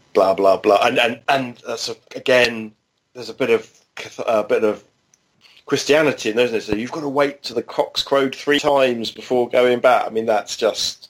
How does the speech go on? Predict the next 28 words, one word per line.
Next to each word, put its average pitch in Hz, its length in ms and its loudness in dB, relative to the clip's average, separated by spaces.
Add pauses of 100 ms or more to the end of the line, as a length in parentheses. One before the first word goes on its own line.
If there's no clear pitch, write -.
(140)
classic - 580 -4 (1300)
Christian 107 480 0
Bible 110 460 0
stuff. - 520 -4
<laughs> 202 100 0 (680)
So, 113 260 0
so, 113 280 -2
so 113 480 0 (2000)
that, 139 260 0
that's 135 240 0
the - 60 -14
thing. 139 300 -2
Or, 143 440 2 (120)
so 131 200 -10
did, 143 340 0
did 135 260 0
she 165 680 -2 (140)
make 135 320 -4
the 127 80 -2
moths 147 420 0
come 143 380 0
and 123 140 -6
drive 123 320 0
the 123 60 -18
shaman 123 420 -2
back 127 220 0
to - 160 -10
town 135 400 -4